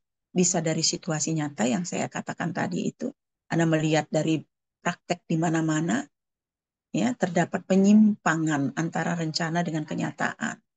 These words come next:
Ya. Bisa bersumber juga dari buku atau hasil penelitian sebelumnya yang Anda baca-baca. Ya.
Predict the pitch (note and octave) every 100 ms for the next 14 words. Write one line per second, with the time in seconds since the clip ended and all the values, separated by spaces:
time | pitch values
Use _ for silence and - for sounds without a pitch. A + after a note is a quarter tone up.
0 | _ _ _ _ - - - _ _ _
1 | _ _ _ _ _ _ _ - G3 F3+
2 | A#3 G#3 G3+ A3+ G3 G3 G3 F3+ G3 A#3
3 | A#3 G3 F#3 F#3 E3 E3+ - A#3+ - F3+
4 | A3+ G#3 G#3+ G3 F3 E3+ D#3+ - E3 E3+
5 | D#3+ D#3 F3 E3 D#3 D#3 D#3 E3+ E3+ -
6 | - - - - _ _ _ - - -